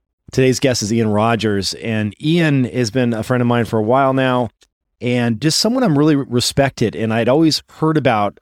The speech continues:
operating in this space, but really never had a chance to connect with until more recently.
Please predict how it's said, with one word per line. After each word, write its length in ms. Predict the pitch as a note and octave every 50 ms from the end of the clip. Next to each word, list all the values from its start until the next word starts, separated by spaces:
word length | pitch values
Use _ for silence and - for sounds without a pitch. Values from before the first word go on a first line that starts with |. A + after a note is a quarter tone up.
| _
operating 500 | - A#2+ A#2+ A#2 - C3 B2 A#2+ A2+ A#2
in 100 | A#2 A2
this 140 | G#2+ G#2+ G2+
space, 580 | - - - - A2+ G#2 G2+ G2+ - - - - - _ _ _ _ - -
but 120 | - A#2+ A2+
really 220 | B2+ D3+ D#3 D3+
never 260 | C#3+ C#3 C#3 C3+ C#3
had 140 | B2 B2+ B2+
a 80 | A#2+ A2+
chance 480 | - - C3+ B2+ A#2+ A#2+ A#2+ - -
to 420 | - - A#2+ A#2 A2+ A2 G#2 F#2 - _
connect 340 | - B2+ A#2+ B2+ C3+ - -
with 320 | C3 A#2+ A2+ F2+ - - -
until 320 | A2+ A2+ - - B2 A#2
more 240 | A2 A2 A2+ A2 G2+
recently. 680 | G2 A#2+ C#3+ C#3+ - - A#2 G#2 A2 G#2+ G#2 G2+ F#2